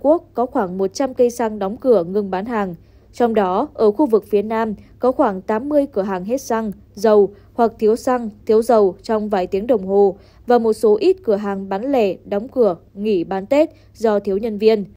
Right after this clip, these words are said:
Phó Tổng cục trưởng Cục Quản lý Thị trường, ông Hoàng Ánh Dương cho biết, trong thời gian nghỉ Tết,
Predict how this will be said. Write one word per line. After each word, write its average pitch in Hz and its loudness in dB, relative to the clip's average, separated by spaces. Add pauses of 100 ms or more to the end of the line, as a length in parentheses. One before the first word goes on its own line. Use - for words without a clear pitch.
(800)
Phó 247 -2
Tổng 220 0
cục 208 0
trưởng 208 0
Cục 214 0
Quản 208 0
lý 208 0
Thị 233 -2
trường, 190 -2 (140)
ông 226 -2
Hoàng 196 -4
Ánh 185 -8
Dương 214 -4
cho 185 -4
biết, 254 2 (400)
trong 285 0
thời 220 4
gian 254 -2
nghỉ 185 -2
Tết, 277 0